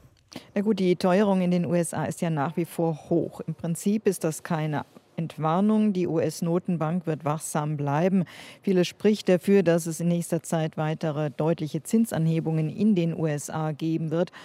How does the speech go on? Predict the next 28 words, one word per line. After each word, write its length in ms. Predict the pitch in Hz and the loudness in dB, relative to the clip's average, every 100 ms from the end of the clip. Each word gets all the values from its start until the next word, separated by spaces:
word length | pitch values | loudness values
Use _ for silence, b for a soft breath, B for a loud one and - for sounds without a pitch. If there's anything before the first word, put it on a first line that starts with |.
| B B B | B B B
Auch 120 | 180 | 2
hier 140 | 202 | 4
in 80 | 185 | 6
der 100 | 180 | 6
Eurozone 540 | 147 202 220 220 214 208 | 6 4 4 4 4 2
könnte 360 | 196 185 185 | 2 2 2
es 220 | 117 165 | 2 0
im 240 | - 165 165 | -2 -2 0
Sommer 320 | 151 175 190 | 0 2 2
eine 240 | 170 170 | 0 -2
erste 320 | - 165 175 - | -2 -2 -4 -4
Zinserhöhung 800 | 175 165 - 156 156 156 151 | -4 -4 -2 -2 0 0 -2
geben. 340 | 135 160 208 214 | -2 0 2 2
Seit 220 | 170 156 | 2 0
langer, 320 | 160 185 180 | 0 2 2
langer 320 | 160 160 151 | 0 -2 -4
Zeit. 420 | - 175 180 208 - | -2 0 0 -2 -4
E-Z-B-Chefin 760 | 165 - 156 170 170 156 165 | -6 -6 -4 -4 -2 -4 -4
Christine 440 | 156 165 - - 165 | -6 -8 -8 -4 -2
Lagarde 480 | 156 139 156 170 160 | 0 0 -2 -2 -6
hat 100 | - | -8
sich 180 | 160 | -8
entsprechend 480 | 165 - 165 151 156 | -8 -4 -6 -4 -6
geäußert. 580 | - - 156 180 175 165 B B B | -6 -2 -2 0 -2 -2 B B B
Nicht 200 | 180 - | -8 -6
zum 160 | - 151 | -8 -4
ersten 480 | 147 165 - 165 156 | -2 -4 -6 -6 -2
Mal. 260 | 151 170 | 0 0